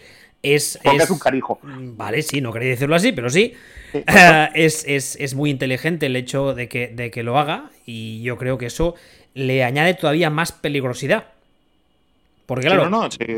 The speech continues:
Speaker 2: esto. Y ta-, también te digo una cosa. El otro día, para mí, el M V P de, de los Cardinals no fue, no fue Kyler Murray.
Speaker 1: No lo digas, no lo digas.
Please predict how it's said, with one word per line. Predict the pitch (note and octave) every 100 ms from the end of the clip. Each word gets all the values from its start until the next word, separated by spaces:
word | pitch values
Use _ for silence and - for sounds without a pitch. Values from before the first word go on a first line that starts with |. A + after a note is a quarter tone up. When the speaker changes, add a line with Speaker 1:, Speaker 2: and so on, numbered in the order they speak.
| A2+ A#2
Speaker 2:
esto. | C3 A#2+ G#2 - -
Y | C#3+ B2+
ta-, | A#2 C#3 -
también | C3+ C#3
te |
digo | D#3 C#3+
una | A#2
cosa. | - B2 G2+ - - _
El | A#2 A#2+
otro | A#2 C3
día, | D3
para | D3+ A#2+
mí, | A2+ B2+
el | C3 B2+
M | B2+
V | B2+
P | A#2+ C3 B2+
de, | B2+ A#2+ A#2+ A#2 A2+ A2 A2
de | A2 A#2
los | A2
Cardinals | - B2+ C3+ D3+ G#3 - - _ _
no | - A#2+
fue, | - A#2+ A#2 A2+ G#2+ G#2 G2+ - _ _ _ _ _ _ _ _
no | - B2+
fue | B2+ C3+ B2+ A#2+ A#2 A2 A2 A2 G#2+
Kyler | - A2+ A2+
Murray. | D#3 E3 A2+
Speaker 1:
No | C#3
lo | C#3+
digas, | C#3 C3 A2 - - _
no | G#2+
lo | A2
digas. | A#2 B2+ A#2+ B2 A#2 -